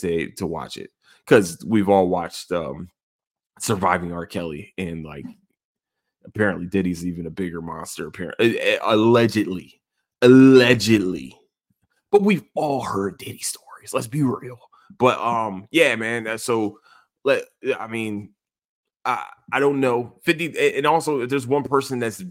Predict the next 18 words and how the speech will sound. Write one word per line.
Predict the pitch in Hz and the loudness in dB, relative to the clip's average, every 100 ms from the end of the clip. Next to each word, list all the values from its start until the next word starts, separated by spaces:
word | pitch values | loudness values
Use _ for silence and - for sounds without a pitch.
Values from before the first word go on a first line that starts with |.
| - - | -18 -8
truthfully | 135 127 131 120 | -4 -2 -2 -2
not | 110 113 107 | 0 0 -4
afraid | - 104 110 113 101 _ _ _ - | -8 -4 -4 -4 -8 _ _ _ -8
to | 123 | -2
get | 107 110 | 0 0
sued, | - - 117 117 127 - _ _ | -2 -6 -2 -2 -4 -8 _ _
is | 113 87 85 | -6 -6 -8
that | 98 90 98 | -4 -4 -4
guy. | 92 - - _ _ _ _ _ - | -10 -18 -20 _ _ _ _ _ 0
That's, | 135 127 | 0 0
that's | - 92 123 | -4 -6 -6
the | - | -6
one | 117 120 139 | -4 -2 -2
guy | 139 131 117 104 92 98 _ _ _ _ _ - | 0 0 0 -2 -6 -12 _ _ _ _ _ -4
that | 117 104 - - | -2 -2 -10 -6
if | 113 101 _ _ | -6 -6 _ _
they're | 123 123 107 - | 2 2 -2 -10
all, | 107 120 | -6 -6